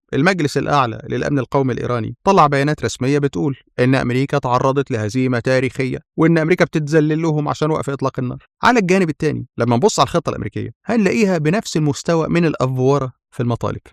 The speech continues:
أمريكا بتطالب بوقف إطلاق نار لمدة تلاتين يوم، لكن في المقابل بتشترط تفكيك كامل للمنشآت النووية الإيرانية في نطنز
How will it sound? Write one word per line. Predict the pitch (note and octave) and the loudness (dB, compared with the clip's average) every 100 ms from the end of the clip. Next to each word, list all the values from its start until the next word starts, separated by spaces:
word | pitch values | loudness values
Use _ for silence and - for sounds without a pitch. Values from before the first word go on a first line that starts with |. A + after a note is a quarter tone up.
| - | 0
أمريكا | D3 G3 B3 F3+ | 4 4 4 0
بتطالب | E3+ D3 F#3 D#3+ C3+ | 0 -2 0 2 2
بوقف | D3 - C#3+ | 0 -2 -4
إطلاق | B2 D3+ - | -4 -4 -4
نار | C#3+ D3 C3 _ | -4 -4 -8 _
لمدة | C3 C3+ D3 C3+ | -4 0 0 -2
تلاتين | B2 A2 - B2+ | -2 -4 -2 -4
يوم، | G#2 G#2+ G#2+ _ | -4 -6 -12 _
لكن | G#2+ A#2 | -6 -4
في | G#2+ | -2
المقابل | A2 G#2+ F3 F3 E3+ _ - | -2 0 0 0 -2 _ -4
بتشترط | B2+ B2+ - E3 C#3+ - _ | -2 -2 2 2 0 -6 _
تفكيك | C3+ B2+ - - D3+ - - - | -2 -2 -4 -2 -2 -2 -10 -2
كامل | D3 C3 A2 G#2+ | 0 2 0 -2
للمنشآت | G#2+ A2 A2 E3 D3 C3 | 0 0 0 0 0 0
النووية | A2+ A#2 A#2 B2+ | -2 0 2 2
الإيرانية | G#2+ A2+ A2 A#2+ B2+ | 0 -2 -2 0 -2
في | B2+ A2+ | -4 -6
نطنز | A2+ C3+ D3 C#3+ | -4 0 0 -2